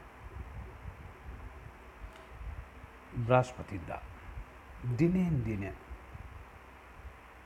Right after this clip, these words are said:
යනවා තේරෙන්නේ නෑ. හේතුව මෙම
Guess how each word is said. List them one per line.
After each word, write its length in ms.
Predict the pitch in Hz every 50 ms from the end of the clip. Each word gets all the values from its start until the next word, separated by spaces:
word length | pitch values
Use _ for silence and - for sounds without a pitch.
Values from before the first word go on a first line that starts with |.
| - - - - - - - - 113 107
යනවා 340 | 107 110 113 120 120 117
තේරෙන්නේ 540 | 110 - 104 101 98 90 92 87 85 82 78
නෑ. 120 | 76 - - - - - - - - - - - - - - - - - - - - - - - - - - - - - - - - - -
හේතුව 440 | - - 104 104 98 - - 120 131 175 226 - - - - - - - - - - - - - - - - - - - - - - - - - - - - - - - - - - - - - - - - - - - - - - - - - - - - - -
මෙම 200 | 110 113 110